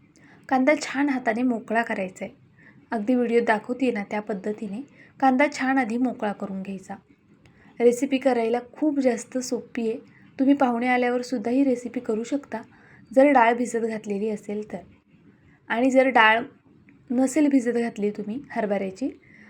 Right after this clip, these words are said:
तर नक्कीच तुम्ही मुगाच्या डाळीपासून ही रेसिपी करू शकता. पहा, कांदा घातला, त्यानंतरनं कट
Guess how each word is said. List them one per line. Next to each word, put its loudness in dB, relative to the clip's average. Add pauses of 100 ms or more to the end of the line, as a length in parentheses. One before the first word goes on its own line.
(180)
तर 6
नक्कीच -2
तुम्ही 0
मुगाच्या 0
डाळीपासून -4
ही -2
रेसिपी -6
करू -4
शकता. -14 (1400)
पहा, 2
कांदा 4
घातला, -2
त्यानंतरनं -2
कट -4